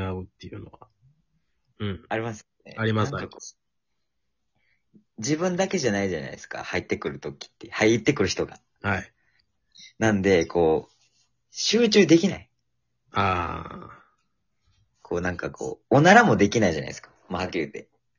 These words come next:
Speaker 1: あー、そうですね。うん。
Speaker 2: そうなん。まあ、こんな、ちょっと下品なことなんですけど、寝る前に、<laughs> 寝る前に。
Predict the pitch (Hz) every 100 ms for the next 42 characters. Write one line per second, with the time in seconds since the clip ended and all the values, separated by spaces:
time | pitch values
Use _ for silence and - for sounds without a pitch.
0 | - 113 104 98 - 107 90 - 117 151
1 | 185 185 - _ 104 104 101 92 92 82
2 | 73 _ _ _ - 92 120 113 104 -
3 | - 110 95 113 110 165 104 120 123 82
4 | 76 - 87 95 92 107 - 135 - -
5 | 170 143 170 151 -